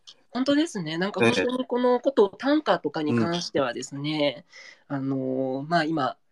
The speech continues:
Speaker 1: どんどんどんどん読者の人口も増えていると言われているところもありまして、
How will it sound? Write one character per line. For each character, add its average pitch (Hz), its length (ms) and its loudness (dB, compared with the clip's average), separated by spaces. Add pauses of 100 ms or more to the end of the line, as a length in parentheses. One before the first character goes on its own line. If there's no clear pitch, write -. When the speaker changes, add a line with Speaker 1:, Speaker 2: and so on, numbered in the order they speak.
(140)
Speaker 1:
ど 214 120 0
ん 208 40 2
ど 180 100 0
ん 170 60 0
ど 226 140 2
ん 269 60 2
ど 226 100 2
ん 185 40 0
読 180 220 -2
者 160 200 -2
の 131 140 -2
人 135 280 -2
口 147 160 0
も 147 120 2
増 196 160 0
え 175 80 2
て 143 140 -4
い - 120 -6
る - 260 -4 (220)
と 185 220 0
言 160 100 2
わ 170 80 6
れ 170 100 0
て 170 120 -2
い 165 100 4
る 160 180 0 (320)
と 170 100 -2
こ 170 100 4
ろ 170 80 4
も 139 100 0
あ 135 60 -6
り 143 100 -4
ま 165 120 0
し - 120 -8
て、 151 440 -2